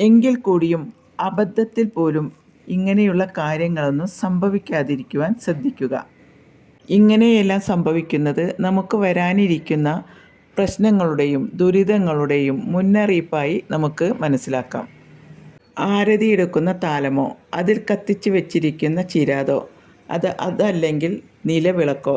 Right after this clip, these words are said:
നിലവിളക്കിൽ നിന്നുള്ള തിരിയോ എണ്ണയോ ഒക്കെ ഇങ്ങനെ നിരന്തരം താഴേക്ക് വീഴുകയാണെങ്കിൽ നമ്മുടെ ഇഷ്ടദൈവങ്ങളുടെ ഒരു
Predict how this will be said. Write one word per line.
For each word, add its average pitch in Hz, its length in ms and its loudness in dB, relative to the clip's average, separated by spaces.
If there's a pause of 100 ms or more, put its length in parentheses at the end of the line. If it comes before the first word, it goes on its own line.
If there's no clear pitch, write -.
(140)
നിലവിളക്കിൽ 208 600 0
നിന്നുള്ള 175 580 0 (340)
തിരിയോ 151 400 2 (180)
എണ്ണയോ 139 360 0 (480)
ഒക്കെ 220 160 0 (160)
ഇങ്ങനെ 196 240 2 (100)
നിരന്തരം 170 500 0 (240)
താഴേക്ക് 180 560 0
വീഴുകയാണെങ്കിൽ 151 760 2 (880)
നമ്മുടെ 226 320 2 (120)
ഇഷ്ടദൈവങ്ങളുടെ 156 1040 2 (840)
ഒരു 214 180 4